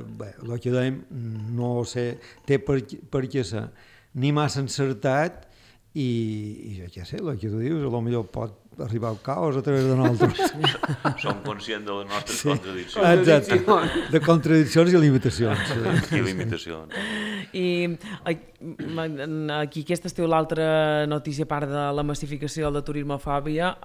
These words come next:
Speaker 4: és el balconing, que ja per mi ha d'haver vuit casos a lo que duim d'estiu.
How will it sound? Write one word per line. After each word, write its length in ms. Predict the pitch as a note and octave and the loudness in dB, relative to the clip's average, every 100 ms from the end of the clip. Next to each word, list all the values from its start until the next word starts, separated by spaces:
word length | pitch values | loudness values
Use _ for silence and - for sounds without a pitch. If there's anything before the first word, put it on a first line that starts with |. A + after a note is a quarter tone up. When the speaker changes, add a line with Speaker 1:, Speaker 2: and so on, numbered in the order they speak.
| E3 | -4
Speaker 4:
és 160 | E3+ G3+ | -2 -4
el 160 | F3 D#3 | -2 0
balconing, 560 | C#3+ C#3 C3 B2 B2 A#2 - - | 0 -2 -4 -6 -6 -10 -16 -10
que 100 | D3 | -4
ja 160 | C#3+ | -4
per 360 | C#3+ E3 D3+ D3 | -4 -8 -6 -6
mi 160 | D3 D3 | -4 0
ha 80 | D3 | 0
d'haver 500 | D3 C#3+ C#3+ C#3+ C#3 | 0 0 2 0 -2
vuit 400 | C3 D3+ E3 D#3 | -2 2 2 2
casos 560 | - D3+ C#3+ D3+ F3+ - - - - - | 0 0 0 0 -2 -6 -16 -18 -12 -2
a 80 | |
lo 120 | E3 D#3+ | 2 2
que 160 | D#3+ | 4
duim 160 | D#3+ E3 | 2 2
d'estiu. 460 | E3 - D3+ C3 | 0 0 -2 -2